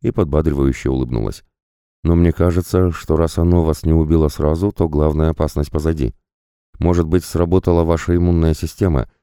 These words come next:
и организм просто отверг эту дрянь. Может быть, малышке это далось тяжелее, чем вам, и сейчас она восстанавливает силы. Мы сделаем вам инъекции иммуностимуляторов и питательных коктейлей. Это поддержит ваши истощенные организмы.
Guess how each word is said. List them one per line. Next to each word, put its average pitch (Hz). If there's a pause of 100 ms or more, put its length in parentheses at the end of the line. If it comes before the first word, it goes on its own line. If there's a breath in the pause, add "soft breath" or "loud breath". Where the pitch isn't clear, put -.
(120)
и 80
организм 80
просто 80
отверг 85
эту 71
дрянь. 62 (640)
Может 92
быть, 90
малышке 87
это 80
далось 80
тяжелее, 82
чем 67
вам, 62 (300)
и 92
сейчас 90
она 82
восстанавливает 76
силы. 53 (520)
Мы 82
сделаем 87
вам 85
инъекции 82
иммуностимуляторов 82
и -
питательных 80
коктейлей. 65 (400)
Это -
поддержит 92
ваши 85
истощенные 80
организмы. 71